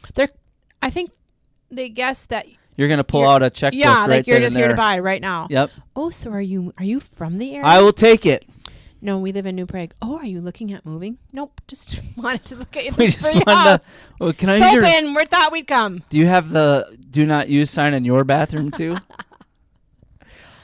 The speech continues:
Speaker 2: I love it though. One of the ones that's, it actually had a sign in the bathroom that
Speaker 1: "These
Speaker 2: said
Speaker 1: toilets are not for use."
Speaker 2: No, not that one. It said
Speaker 1: Oh.
Speaker 2: the water hasn't been turned on yet because of
Speaker 1: Oh.
Speaker 2: the, you know, so I turned on the
Speaker 1: Pretty cool.
Speaker 2: faucet and guess what? Water came out.
Speaker 1: Oh.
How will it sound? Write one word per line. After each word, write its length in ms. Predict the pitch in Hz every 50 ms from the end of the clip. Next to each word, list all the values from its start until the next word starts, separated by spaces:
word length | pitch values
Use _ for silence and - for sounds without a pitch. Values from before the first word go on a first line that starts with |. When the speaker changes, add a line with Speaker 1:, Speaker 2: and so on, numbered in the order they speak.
| _ _ -
Speaker 2:
I 100 | - 160
love 220 | 170 175 190 202 208
it 140 | 208 156
though. 200 | 156 160 160 160
One 140 | 160 165 185
of 40 | 208
the 60 | 196 180
ones 240 | 165 160 156 151
that's, 240 | 143 156 147 - -
it 220 | 170 - 151 151 147
actually 340 | 147 160 156 - - 156
had 140 | 147 147 139
a 60 | 131
sign 260 | - - 139 139 143 139
in 80 | 131
the 80 | 131 120
bathroom 600 | 120 123 127 131 - - 127 123 117 113 113 117
that 180 | 127 131 -
Speaker 1:
"These 80 | _ -
Speaker 2:
said 260 | - 127 120 120 226
Speaker 1:
toilets 340 | 226 214 214 226 233 240 - -
are 160 | - 190 185
not 300 | 185 185 180 190 - 190
for 120 | - 208 202
use." 140 | 202 190 180
Speaker 2:
No, 300 | 190 226 262 262 202 165
not 240 | 175 202 240 233
that 240 | - 226 262 269 -
one. 120 | 175 165 160
It 120 | 160 -
said 160 | - 185 185
Speaker 1:
Oh. 40 | 190
Speaker 2:
the 100 | 185 170
water 400 | 156 160 170 202 240 226 185 156
hasn't 280 | 156 151 135 147 147 131
been 160 | 139 131 123
turned 260 | - 151 151 143 135
on 220 | 135 127 131 127
yet 300 | 127 123 123 120 - -
because 340 | 120 123 - 143 131 123 120
of 80 | 127 120
Speaker 1:
Oh. 120 | - - 120
Speaker 2:
the, 200 | 120 120 117 110 _ _
you 140 | - 135 127
know, 140 | 123 120 123
so 180 | - - 165 160
I 80 | 156
turned 240 | - - - 190 196
on 100 | 156 156
the 80 | 170 147
Speaker 1:
Pretty 60 | -
cool. 100 | 147 143
Speaker 2:
faucet 220 | 156 - - 131 120
and 80 | 127
guess 180 | 127 135 127 - -
what? 180 | 135 120 -
Water 220 | 117 113 113 117 113
came 200 | _ - - 101
out. 160 | 82 85 - _ _ _ _ _ _ _ _ _
Speaker 1:
Oh. 220 | _ 196 214 220